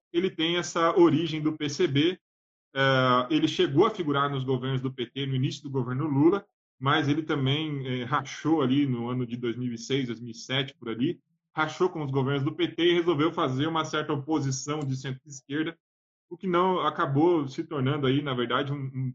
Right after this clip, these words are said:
mais uma legenda de aluguel ou também um partido pouco programático, digamos assim, pra não chamá-los de legenda de aluguel, que aqui no estado figurou com bastante tempo com, pela liderança do Rubens Bueno,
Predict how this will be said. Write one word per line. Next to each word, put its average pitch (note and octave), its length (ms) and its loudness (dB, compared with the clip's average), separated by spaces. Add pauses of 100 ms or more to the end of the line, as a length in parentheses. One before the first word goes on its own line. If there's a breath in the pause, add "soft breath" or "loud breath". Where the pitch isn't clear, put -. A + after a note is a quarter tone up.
mais C#3 200 -2
uma D3 100 -2
legenda C3 300 -2
de C3 60 0
aluguel C#3 640 2
ou A#2+ 200 0
também C3+ 260 -6
um C#3+ 100 -8
partido C3+ 420 -8
pouco - 260 -12
programático, C3 800 -2
digamos A2+ 260 -18
assim, C3+ 240 -10
pra C3+ 100 -10
não C3+ 100 -2
chamá-los A#2+ 460 -8
de A#2 140 -14
legenda A#2 340 -2
de B2 60 -2
aluguel, D3 420 2 (320)
que - 60 -4
aqui G3+ 220 2
no G#3 80 4
estado F3+ 320 0
figurou F3+ 440 2 (220)
com E3+ 100 -10
bastante E3 440 -2
tempo E3 220 -8 (140)
com, E3+ 400 -6 (340)
pela E3 160 2
liderança E3 420 2
do E3 120 2
Rubens D#3 320 4
Bueno, C#3 380 -2